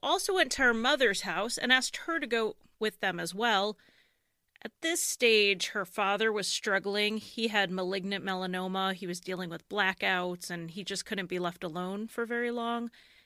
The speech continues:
And so Rachel's mother had to stay home with him. The girls headed out sometime between ten and twelve. It's reported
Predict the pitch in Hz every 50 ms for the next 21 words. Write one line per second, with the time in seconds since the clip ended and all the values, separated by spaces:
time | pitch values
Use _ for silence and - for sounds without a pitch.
0 | _ _ _ - 233 - 262 240 233 240 240 240 - 233 220 214 196 175 - -
1 | _ _ - 208 208 190 190 190 180 185 190 - 175 170 - - 175 165 - 165
2 | 156 202 - 175 - - 180 - - - - - - _ _ _ _ _ _ _
3 | _ _ _ _ _ - - - - - _ - - - _ _ _ _ _ -
4 | - - 247 240 - 359 392 427 440 427 403 - - - - _ _ _ _ _
5 | - - 240 262 254 254 233 220 196 196 202 202 196 - - _ _ _ _ _
6 | _ - - - 247 233 240 226 - - - 233 220 214 214 214 208 208 185 208
7 | 220 226 - - 311 311 302 294 - - - 233 214 208 214 208 190 - - 180
8 | 175 175 180 185 180 175 - - 190 - - 202 180 - - 226 208 190 202 190
9 | 175